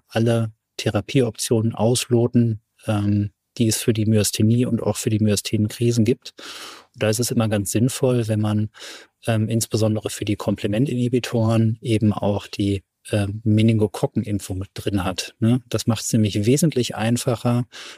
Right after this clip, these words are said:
auch per Akutsettings, ne? Da müssen Sie in der akut intensivmedizinischen Behandlung entscheiden, ähm, ähm, was lasse ich dem,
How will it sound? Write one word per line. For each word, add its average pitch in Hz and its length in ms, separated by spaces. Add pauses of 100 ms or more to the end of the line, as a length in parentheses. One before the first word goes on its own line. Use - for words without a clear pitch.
(180)
auch 117 460
per 135 280
Akutsettings, - 960
ne? 123 120
Da 120 100
müssen 113 240
Sie 113 240 (240)
in 120 200
der 113 320 (200)
akut - 400
intensivmedizinischen 113 1040
Behandlung 117 480
entscheiden, 110 800 (120)
ähm, 101 460 (580)
ähm, 104 380
was 107 200
lasse 117 220
ich 107 100
dem, 107 360